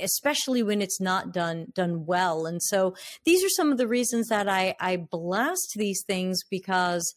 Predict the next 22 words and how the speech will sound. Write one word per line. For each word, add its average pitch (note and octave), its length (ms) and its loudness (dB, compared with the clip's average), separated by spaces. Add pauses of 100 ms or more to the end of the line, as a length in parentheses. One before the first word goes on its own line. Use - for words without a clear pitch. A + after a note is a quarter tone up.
(340)
um, G3 200 2
you A3 100 0
can't C#4 260 0
just - 260 0
say A3+ 200 4
that, F#3 300 0
"Oh, B3+ 240 8
design G#3+ 440 2
thinking G#3+ 340 -2
in F3+ 80 -2
two A3+ 220 -4
thousand G3+ 400 0
and F#3 100 -6
three B3 160 2
was F#3 160 -2
pretty E3 340 -4
neat." F#3 360 -2 (280)
Well, - 160 -10 (180)
we're B3 200 0
not G4+ 160 -2
doing G#4+ 260 6
that. - 200 -4